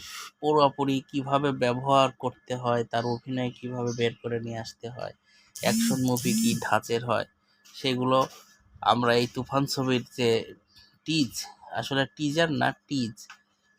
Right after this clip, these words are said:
সেটা দেখলে অনুমান করা সম্ভব হয়। কারণ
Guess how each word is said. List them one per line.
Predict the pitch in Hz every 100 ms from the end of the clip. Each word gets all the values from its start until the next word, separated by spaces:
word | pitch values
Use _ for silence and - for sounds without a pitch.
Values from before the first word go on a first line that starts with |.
| 110
সেটা | 110 135 131 131
দেখলে | 127 127 131 135
অনুমান | 135 127 123 117 117 117
করা | 117 113 110
সম্ভব | - 117 117 120
হয়। | 113 101
কারণ | 110 113 120